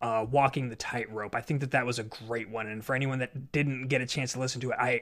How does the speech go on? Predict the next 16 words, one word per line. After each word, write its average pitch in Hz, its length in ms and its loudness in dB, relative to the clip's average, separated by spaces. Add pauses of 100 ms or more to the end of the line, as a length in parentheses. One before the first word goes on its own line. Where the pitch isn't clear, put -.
I - 140 4
strongly 160 720 4
encourage 131 420 0
you 127 60 -2
to 120 80 -4
go 123 160 2
back 117 260 2
and, 110 160 -6 (300)
and 127 120 2
take 139 200 2
a 135 60 2
listen 139 260 2
to 123 60 0
that 127 220 4
episode, 135 420 2
because 127 400 0